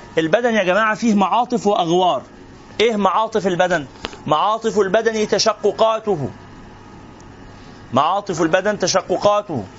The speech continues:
وأغواره هي الأماكن الغائرة منه.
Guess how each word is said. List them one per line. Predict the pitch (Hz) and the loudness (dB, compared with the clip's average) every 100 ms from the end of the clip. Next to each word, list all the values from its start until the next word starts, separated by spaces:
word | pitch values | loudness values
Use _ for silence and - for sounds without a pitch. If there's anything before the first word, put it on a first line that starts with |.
| - - - - 151 | -20 -20 -20 -8 0
وأغواره | 175 175 160 226 247 233 220 | 2 2 2 2 2 2 2
هي | 208 | 2
الأماكن | 208 233 233 220 | 0 0 0 0
الغائرة | 202 180 185 220 196 | 2 2 2 2 0
منه. | 185 135 | 0 -4